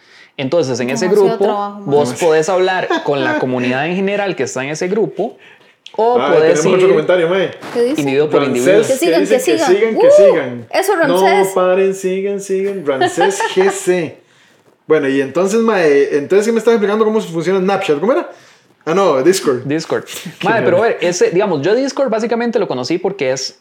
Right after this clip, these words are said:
Speaker 1: era, bueno, al, al menos antes era como la plataforma más, más tuanis para, este, hablar mientras estaba jugando online.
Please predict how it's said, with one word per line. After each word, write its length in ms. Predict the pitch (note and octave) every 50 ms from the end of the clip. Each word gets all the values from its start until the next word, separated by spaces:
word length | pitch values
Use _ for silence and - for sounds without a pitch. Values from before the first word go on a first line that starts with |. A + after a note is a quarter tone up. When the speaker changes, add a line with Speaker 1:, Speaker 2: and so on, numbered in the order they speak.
| _ _ -
Speaker 1:
era, 560 | C#3+ C3+ D3 D#3 E3 E3 - - - _ _ _ _ _ -
bueno, 180 | C#3 D3 B2+ G#2+
al, 80 | G#2 -
al 120 | - A#2 A#2
menos 280 | A#2+ C3 D3 D#3 D3+
antes 340 | E3 D#3 D#3+ D#3 - E3+ D#3
era 180 | D3 B2+ C#3 -
como 200 | D#3+ D#3 C#3 B2+
la 200 | A#2 A2+ A2 -
plataforma 600 | - A#2+ A2 - A2 G#2+ - A#2+ B2 C3+ C#3 C#3 C#3+
más, 520 | C#3 C3+ C3+ C#3 C#3 - - - - - _ _ _ _ _ _ _ _
más 420 | - C3 B2 B2 B2 C3 B2+ - -
tuanis 420 | D#3 D3+ D3+ D3+ D3+ D#3+ D#3 -
para, 580 | - - C3+ C3 C3+ C3+ C#3+ C#3+ D3 C#3+ - - - _ _ _ -
este, 460 | B2+ A#2+ A2+ - - - A2+ A2 - -
hablar 440 | A#2 G#2+ G#2+ A2+ A#2+ A#2+ B2+ C#3 C#3
mientras 280 | C#3 B2+ A2 - G#2 G#2
estaba 220 | G2 - A2 A2+
jugando 320 | B2 A#2+ A#2+ A2+ A2+ A#2
online. 340 | A#2+ B2 C#3+ E3 E3 B2 -